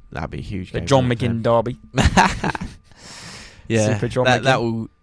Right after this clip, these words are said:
Speaker 1: that will be interesting if they get absolutely battered. Lee, Lee Johnson gets a sack. <laughs>
Speaker 2: Right.
Speaker 1: Mm.
Speaker 2: Winner on, winner and loser.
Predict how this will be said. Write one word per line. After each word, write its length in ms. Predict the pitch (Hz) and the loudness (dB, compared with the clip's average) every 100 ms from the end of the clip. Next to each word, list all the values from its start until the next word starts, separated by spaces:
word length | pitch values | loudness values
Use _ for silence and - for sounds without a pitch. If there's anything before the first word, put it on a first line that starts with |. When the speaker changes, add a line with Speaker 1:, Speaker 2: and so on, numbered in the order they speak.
| _ - | _ -8
Speaker 1:
that 100 | 107 | -6
will 100 | 98 | -6
be 220 | 95 101 104 | -6 -6 -6
interesting 380 | 101 104 110 | -10 -12 -8
if 120 | 98 98 | -8 -6
they 80 | 107 | -6
get 80 | 80 | -6
absolutely 340 | 92 107 98 | -6 -8 -8
battered. 360 | 104 - - 98 | -8 -8 -12 -10
Lee, 220 | 101 101 - | -8 -10 -6
Lee 160 | 110 | -4
Johnson 480 | 113 - - - 113 | -2 -2 -2 -4 -4
gets 200 | 113 95 | -4 -8
a 60 | 101 | -8
sack. 300 | - 98 - | -8 -8 -8
<laughs> 40 | - - - - - - - - - - - - - 98 95 92 - | -12 -2 2 2 0 -12 -16 -20 -20 -20 -20 -18 -10 -8 -8 -10 2
Speaker 2:
Right. 340 | 131 135 - - - | 8 8 6 -6 -12
Speaker 1:
Mm. 360 | 101 101 104 | -12 -10 0
Speaker 2:
Winner 240 | 135 151 147 - | 4 6 6 4
on, 380 | 135 131 127 - | 4 4 4 2
winner 160 | 147 156 | 0 2
and 260 | 139 135 123 | 2 0 -2
loser. 480 | 113 101 92 50 | -4 -4 -8 -8